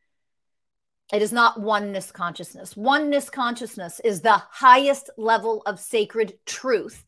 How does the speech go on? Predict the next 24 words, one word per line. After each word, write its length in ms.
we 220
can 320
learn 260
from 320
as 220
humans 480
in 140
a 40
lifetime. 800
Oneness 460
consciousness 640
is 160
the 260
highest 560
level 520
of 180
enlightenment 800
to 380
achieve 840
in 300
a 180
human 480
lifetime. 560
There 180